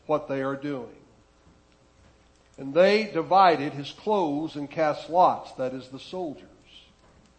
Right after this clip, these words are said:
The people stood watching, and even the leaders kept scoffing.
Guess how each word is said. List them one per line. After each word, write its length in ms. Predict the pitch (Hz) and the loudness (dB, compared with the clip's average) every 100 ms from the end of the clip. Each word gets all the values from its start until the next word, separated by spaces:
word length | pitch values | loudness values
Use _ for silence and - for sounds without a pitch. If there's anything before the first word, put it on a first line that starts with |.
| _ _ _ _ _ _ _ _ | _ _ _ _ _ _ _ _
The 80 | - | -12
people 300 | 185 269 208 | -2 -2 -2
stood 260 | 190 214 190 | -2 0 0
watching, 680 | 151 190 185 - 151 156 160 | 6 6 6 0 -4 -2 -2
and 300 | 156 151 - | -2 -4 -6
even 380 | 175 202 185 165 | -6 -4 -4 -4
the 100 | 156 | -2
leaders 580 | 160 185 185 143 143 - | -2 -2 -4 -6 -8 -6
kept 420 | 175 170 175 - | -2 -2 -2 -14
scoffing. 680 | - - 185 185 - 110 | -18 -6 0 0 -2 -14